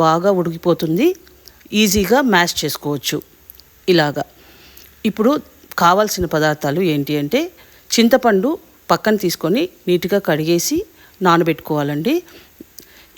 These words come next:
ఇప్పుడు మనము మిక్సీకి కొన్ని ఐటమ్స్ యాడ్ చేయాలి. ఇక్కడ నేను four to five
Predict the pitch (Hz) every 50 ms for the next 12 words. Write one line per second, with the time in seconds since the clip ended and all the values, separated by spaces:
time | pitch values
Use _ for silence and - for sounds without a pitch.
0 | 214 190 - 214 240 233 214 196 196 247 311 302 247 196 175 - - 254 226 185
1 | 269 269 - 240 208 190 180 165 160 - - _ _ - 175 175 - 190 175 170
2 | - - - - 156 151 139 - - 151 147 143 143 160 254 320 320 - - _
3 | _ - - 185 - 214 202 202 196 190 180 196 254 302 311 - - _ _ _
4 | _ _ _ _ - - - - _ _ - - 226 226 226 220 - 240 - -
5 | 196 175 170 160 151